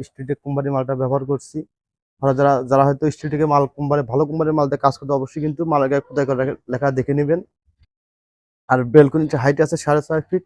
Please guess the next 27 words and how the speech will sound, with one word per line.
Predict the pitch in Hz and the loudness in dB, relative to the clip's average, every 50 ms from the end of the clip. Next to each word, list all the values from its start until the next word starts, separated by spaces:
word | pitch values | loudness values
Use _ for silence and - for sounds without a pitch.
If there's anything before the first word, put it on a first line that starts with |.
| _ _ | _ _
আর | - 131 131 | -4 -2 -2
লেন্থ | 131 127 127 139 151 151 139 165 | 0 0 -2 -2 -2 -2 -2 -2
আছে, | 160 143 - - 175 190 208 202 - _ _ _ _ _ _ _ _ _ _ _ _ _ _ _ | -2 -2 -2 -4 -4 -2 -2 -4 -8 _ _ _ _ _ _ _ _ _ _ _ _ _ _ _
আহ, | 107 113 113 110 110 107 - - - - | -6 -2 -2 0 0 -2 -4 -6 -4 0
উনিশ | 156 165 156 139 - - | 2 2 2 2 0 -2
ফিট। | - - 180 196 196 - _ - - - _ _ _ _ _ _ _ _ _ _ _ - | 2 4 4 4 2 0 _ -20 -20 -20 _ _ _ _ _ _ _ _ _ _ _ -4
আমরা | 135 151 160 | -2 0 0
কিন্তু | 147 160 156 143 - 165 | 0 -2 -2 -2 0 2
এ | 165 156 143 | 2 2 2
কাজের | 147 151 147 143 143 139 | 2 2 2 2 0 0
স্কয়ার | - - - 170 156 | -2 -2 -2 -2 -2
ফিট | 143 139 | 0 -4
নিচ্ছি | 147 160 - - 165 | -6 -6 -6 -8 -2
পাঁচশো | - 147 143 - - 165 | -2 -2 -2 0 -4 -4
দশ | 151 156 139 - - | -2 -2 -2 -4 -6
টাকা | - 143 127 | -8 -4 0
per | 139 139 131 127 | 2 2 2 2
square | 120 - - - 147 151 135 | 0 -4 -4 -2 -2 -2 -2
feet, | - - 175 180 - _ _ _ | -2 -2 -4 -4 -4 _ _ _
all | - 127 131 131 | 0 0 2 2
complete | 123 131 127 123 113 139 143 139 - | 0 -2 -4 -2 -2 -2 -2 -2 -2
কিন্তু | - 139 131 120 143 | -6 -8 -6 -6 -8
সাতচল্লিশ | 139 - 135 120 - - 131 117 | -8 -8 -10 -10 -10 -10 -10 -8
হাজার | 120 135 127 | -6 -6 -6
টাকা | - - 131 - | -6 -8 -8 -8
খরচা | - 120 113 - 117 | -8 -8 -8 -6 -6
হয়েছে। | 117 113 - - 147 165 | -6 -6 -6 -6 -6 -6